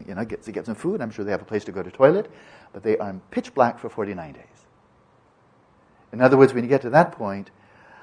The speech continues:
how much is sufficient? Well, nothing. <laughs> Really, how much hedonic pleasure can you get in the pitch dark?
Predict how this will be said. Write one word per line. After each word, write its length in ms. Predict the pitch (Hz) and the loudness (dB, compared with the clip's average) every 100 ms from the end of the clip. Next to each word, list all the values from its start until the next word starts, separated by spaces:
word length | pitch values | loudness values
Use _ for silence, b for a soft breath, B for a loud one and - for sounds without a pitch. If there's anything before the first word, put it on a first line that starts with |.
| B B | B B
how 440 | - - - 120 | -20 -18 -8 0
much 320 | 151 160 - - - | 2 2 -2 -10 -4
is 200 | 139 135 | -4 -4
sufficient? 640 | - - 151 160 208 - - - b b b b b _ | -8 0 2 2 0 -4 -14 -20 b b b b b _
Well, 340 | 196 214 247 - _ - | 0 0 0 -10 _ -4
nothing. 480 | 107 113 135 180 247 - _ _ b b b b _ - - - | 2 2 0 -4 -8 -16 _ _ b b b b _ -20 -20 -12
<laughs> 80 | 139 - - - - 151 - - 139 B 160 | -10 -10 -16 -14 -12 -12 -12 -12 -14 B -8
Really, 220 | 143 147 | 4 6
how 80 | 117 | 6
much 240 | 143 143 - | 0 -4 -6
hedonic 360 | 120 131 123 | -2 -2 0
pleasure 280 | 131 127 117 | 4 4 4
can 140 | 101 | -6
you 80 | 104 | -4
get 160 | 107 110 | 0 2
in 100 | 104 | 0
the 80 | 101 | -6
pitch 200 | 117 - | -10 -6
dark? 280 | 139 95 | -6 -6